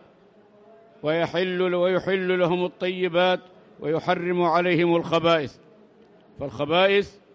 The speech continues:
محرمة. قال في الإقناع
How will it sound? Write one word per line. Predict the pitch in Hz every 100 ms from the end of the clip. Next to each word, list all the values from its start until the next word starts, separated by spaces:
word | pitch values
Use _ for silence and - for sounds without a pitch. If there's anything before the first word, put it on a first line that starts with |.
| -
محرمة. | 147 143 185 190 151 - - - - - - - - _ _ _ - - - - - - - - - - _ _ - - - _
قال | 147 180 185
في | 156
الإقناع | 180 170 143 156 180 185